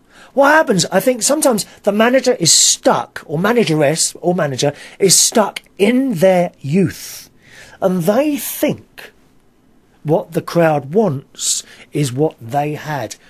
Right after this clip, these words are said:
Well, it's not gonna happen. Number one, you're usually older. And the crowd is younger. Although saying that, it's a lot of the young, young managers and manageresses now,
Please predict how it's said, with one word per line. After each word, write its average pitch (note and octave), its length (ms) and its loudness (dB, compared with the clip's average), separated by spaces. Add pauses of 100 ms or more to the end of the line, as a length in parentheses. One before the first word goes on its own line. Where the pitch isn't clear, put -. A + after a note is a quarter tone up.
Well, C#3+ 80 -10
it's - 140 -4
not B3 120 -4
gonna G3 140 0
happen. A#2 380 -8
Number F3+ 220 -2
one, E3 200 -2
you're B2 120 -4
usually C3 460 -2
older. A2 400 -4 (2750)
And B2+ 120 -8
the B2 80 -8
crowd C3+ 600 -4 (520)
is C#3 180 -8
younger. D3+ 460 -4 (1300)
Although E3 280 2
saying F3 380 2
that, A#2+ 180 -6 (180)
it's - 140 -6
a F3+ 40 2
lot A3 120 -2
of F#3+ 100 2
the F3 80 2
young, E3 380 0 (200)
young D3 360 0
managers A2 420 -6
and G#2+ 100 -8
manageresses G#2 680 -6
now, F#2+ 260 -10